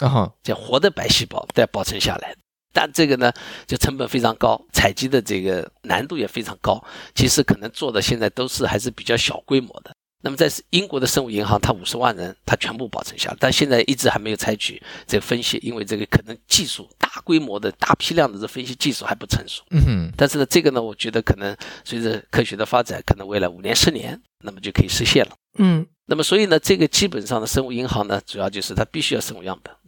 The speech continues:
Speaker 1: 明白。
Speaker 2: 第二呢，这个生物样本的种类也不一样，比方说最常见的血，那么也有的，比方说我们也采集了尿样。那么现在呢，随着科学的发展，也有这个条件，我们采集粪便。
Speaker 1: 嗯。
Speaker 2: 呃，研究肠道菌群，采集唾液，这个因为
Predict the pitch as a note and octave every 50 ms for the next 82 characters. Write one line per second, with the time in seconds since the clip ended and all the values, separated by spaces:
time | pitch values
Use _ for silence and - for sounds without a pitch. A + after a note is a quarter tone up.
0 | - A#2 G2 F#2 F2 E2+ E2+ D#2+ D#2 - A2+ - - D#3+ F3 F3 D3+ C#3+ B2 B2
1 | C3 C3 - E3+ E3+ F3 E3 D3+ C3 C#3+ C#3 - - - G2 B2 D3+ C3 G#2 -
2 | - A2+ A#2+ C#3 D3+ C#3 - - _ _ _ - - G#2+ G2 G2 - G#2+ - -
3 | - C#3+ A2 - - G2+ A2 A#2+ A2 G2 - - - - - - - - A2+ A#2
4 | A2 G#2+ A#2 C3+ D3+ B2+ G2+ F2+ - - - F#2+ F2+ F2+ F#2 F#2+ - A2 G2 E2+
5 | - F#2+ G2 G2 F#2+ - - - - - - - F#2+ G#2 A2+ A2+ G#2 A2 A#2 A#2+
6 | - - _ _ _ - - A2+ A2+ - - D#3+ C#3 B2 B2 A#2 A2+ G#2 - -
7 | A2 A2 B2 B2+ A2 - - - B2 A#2+ - A2 G#2+ A2+ - C3+ B2+ - - F#2+
8 | - - - _ - A2 A#2+ A2+ F#2+ F2+ - B2 G#2+ - - - G#2+ A2 A2+ A#2+
9 | G2+ G#2+ A2 - - G#2+ A2 A#2+ - - G#3+ F#3 F#3+ F#3+ F3+ - _ _ _ _
10 | _ C#3 B2 A#2 G#2+ G2 F#2 G#2+ - _ _ _ - - - A2+ G#2+ G#2 A2 A2+
11 | A#2 B2+ B2 - C#3 C3 - - A#2+ C3+ C#3 C3+ - A2 - - - G#2+ A2+ C#3+
12 | - _ _ - - A2 G#2+ G#2 B2 C3 - - B3 A#3+ A3+ A#3 A#3 - - _
13 | _ - - C#3 C3 B2+ A2+ G2+ C3 C3+ C3+ C3 C3 A#2 A2+